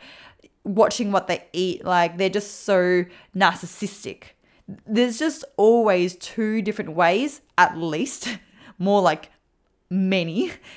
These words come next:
different ways that you can perceive and create a narrative or a belief system about anything. So when it comes to discipline, here's the thing. Discipline leads to freedom,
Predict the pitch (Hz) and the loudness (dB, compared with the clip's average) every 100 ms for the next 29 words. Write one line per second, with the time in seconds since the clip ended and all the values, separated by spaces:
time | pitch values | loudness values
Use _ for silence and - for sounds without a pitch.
0 | - 214 208 185 185 190 196 190 196 202 | -6 -6 -2 2 2 2 0 -2 -4 -4
1 | 233 190 190 202 - 185 190 208 - - | -6 -6 -6 -8 -4 -2 -2 -4 -6 -4
2 | 190 180 180 175 - - - - - 190 | -2 0 -2 -4 -10 -20 -20 -10 -2 0
3 | 175 196 190 - _ _ - 175 170 170 | 2 2 0 -10 _ _ -8 -4 -2 2
4 | 185 202 202 - 147 - 180 180 175 170 | 2 2 0 -8 -8 -4 0 0 2 0
5 | 156 196 214 - 175 175 156 165 160 156 | 0 -2 -2 -10 -10 -8 -6 -4 -2 -2
6 | - - - 170 - 175 - _ _ _ | -2 -10 -12 -16 -18 -18 -20 _ _ _
7 | _ _ _ _ _ - - - 269 262 | _ _ _ _ _ -20 -20 -6 0 2
8 | 359 - 330 311 226 143 240 277 269 208 | 2 0 0 2 -2 -2 -6 -4 -4 -2
9 | 160 160 165 247 294 277 - 208 185 139 | -2 -2 -4 -2 -2 -4 -6 -6 -6 -10
10 | - 180 - 247 320 320 254 190 147 151 | -12 -16 -8 -2 -2 -2 -6 -4 -4 -6
11 | 160 _ _ _ _ _ _ _ _ _ | -12 _ _ _ _ _ _ _ _ _
12 | _ _ - 185 214 277 294 277 269 262 | _ _ -10 -2 2 0 -2 -6 -2 0
13 | 302 190 160 170 | 0 0 -2 -6